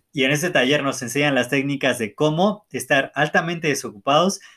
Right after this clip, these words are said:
y ser altamente productivos. Y que además a veces queremos hacer todo al mismo tiempo. No sé si te ha pasado que quieres hacer un proyecto y quieres hacer otro y quieres hacer otro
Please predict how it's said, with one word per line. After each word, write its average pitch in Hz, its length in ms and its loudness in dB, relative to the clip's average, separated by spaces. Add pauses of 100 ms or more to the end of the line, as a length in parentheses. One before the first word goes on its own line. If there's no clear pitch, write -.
y 120 60 -12
ser 143 320 -4
altamente 147 500 -4
productivos. 107 760 -6 (220)
Y 135 80 -12
que 147 100 -2
además 160 300 2
a 180 60 2
veces 170 260 -2
queremos 143 380 -4
hacer 147 340 -2 (300)
todo 180 180 6
al 170 140 4
mismo 135 300 -2
tiempo. 110 520 -6
No 151 140 -4
sé 175 120 -4
si 170 160 -2
te 156 80 0
ha 147 120 2
pasado 156 380 2
que 135 120 -6
quieres 143 240 0
hacer 127 240 -2
un 120 80 -6
proyecto 135 460 -2
y 180 100 -2
quieres 139 240 -2
hacer 120 240 -4
otro 147 240 -2
y 180 80 -4
quieres 131 240 -2
hacer 123 240 -4
otro 185 320 0